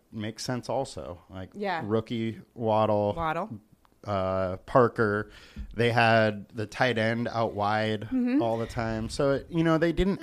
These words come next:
Speaker 1: have a ton of real good deep threats.
Speaker 2: Yeah.
Speaker 1: So.
Speaker 2: Well, now you're talking about McDaniel, who's coming
Speaker 1: Mm-hmm.
Speaker 2: from a team that was very run heavy.
Speaker 1: Yes.
Speaker 2: And so that'll be interesting to see how he incorporates the running backs.
Speaker 1: Mm-hmm.
Speaker 2: And you've got a new one on the team.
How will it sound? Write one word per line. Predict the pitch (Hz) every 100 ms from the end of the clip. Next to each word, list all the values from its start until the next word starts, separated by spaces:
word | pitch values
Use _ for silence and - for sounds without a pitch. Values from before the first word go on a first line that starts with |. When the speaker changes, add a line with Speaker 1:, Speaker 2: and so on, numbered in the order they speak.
| -
Speaker 1:
have | 123 131 104
a |
ton | 98 117 104
of | 92
real | 98 104
good | 95 98 87
deep | 104 95
threats. | - 90 127
Speaker 2:
Yeah. | 151 71 - - - - - - - _ _
Speaker 1:
So. | -
Speaker 2:
Well, | 254 254 240 - - - - - -
now | 220 208
you're | 214 214
talking | 220 202 220
about | 202 175
McDaniel, | 190 - 277 277 247 208 202
who's | 208 202
coming | 214 196 190
Speaker 1:
Mm-hmm. |
Speaker 2:
from | 196 196 190
a |
team | 185 - 262 247 240 233
that | 175
was | 190
very | 185 214 220
run | 180 175
heavy. | 175 180 196 226 311 - -
Speaker 1:
Yes. | - 196
Speaker 2:
And | 190 185 180 185
so | 185 220
that'll | 196 202 208
be | 202
interesting | 190 214 - 196
to |
see | 185 196 180
how | 170 170 175
he | 175 - 175
incorporates | 170 185 175 170 160
the | -
running | 165 190 175
backs. | 156 139 147
Speaker 1:
Mm-hmm. | 90 104
Speaker 2:
And | 175
you've | 170
got | 202 214
a |
new | 226 320
one | 208 143
on | -
the |
team. | - - - -